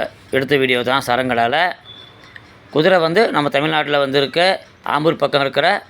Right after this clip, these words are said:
பக்கத்து ஊர்ல இருக்கு. ஏற்கனவே உங்களுக்கு சொல்லியிருந்தேன், ஒரு வீடியோவும் போட்டிருந்தேன். குதிரை கொஞ்சம் இளப்பா இருக்குது,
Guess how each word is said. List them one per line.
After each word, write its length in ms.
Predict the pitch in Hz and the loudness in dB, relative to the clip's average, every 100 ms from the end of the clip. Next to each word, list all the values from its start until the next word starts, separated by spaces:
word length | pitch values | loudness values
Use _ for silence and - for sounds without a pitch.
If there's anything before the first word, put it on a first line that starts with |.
| - - - _ - - - | -20 -20 -20 _ -20 -6 -2
பக்கத்து 260 | 135 165 160 | 0 2 2
ஊர்ல 160 | 143 135 | 2 0
இருக்கு. 260 | 127 139 127 90 - - - - 127 | 0 0 0 -2 -12 -20 -20 -6 -4
ஏற்கனவே 260 | 127 147 | 0 0
உங்களுக்கு 220 | 156 139 | 0 -2
சொல்லியிருந்தேன், 440 | 139 151 135 147 160 | 0 2 2 0 0
ஒரு 80 | 131 | 0
வீடியோவும் 300 | 139 147 139 | 0 2 2
போட்டிருந்தேன். 540 | 143 139 139 135 160 165 - - - - _ - - - - - - - - | 0 0 -2 0 -2 -2 -6 -20 -20 -20 _ -20 -20 -20 -20 -20 -20 -12 -4
குதிரை 200 | 151 180 - | 0 0 -2
கொஞ்சம் 260 | 170 180 | 0 2
இளப்பா 220 | 165 160 143 | 0 0 -2
இருக்குது, 280 | 117 110 | -2 -6